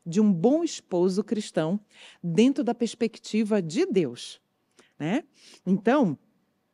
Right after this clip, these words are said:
vamos começar. Vou lançar a pergunta, hein? Estão prontas? Vamos lá.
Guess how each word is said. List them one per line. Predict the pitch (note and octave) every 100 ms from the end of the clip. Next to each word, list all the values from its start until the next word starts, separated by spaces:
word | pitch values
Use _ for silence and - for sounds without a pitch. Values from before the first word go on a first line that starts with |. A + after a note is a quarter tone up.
| _ -
vamos | D#3 F3+ G#3+
começar. | - A3 A#3 - G#2 -
Vou | C#3 F#3+
lançar | A#3+ A3+ - A#3
a |
pergunta, | - E4 A#3+ F#3+ D3 C#3
hein? | F#3+ D4 _ - _ _ _ _ _ _ _ _
Estão | D#3+ D#3+
prontas? | F3 A3+ F#4 A#4+ - -
Vamos | - F#3 C4+
lá. | C#4 C3+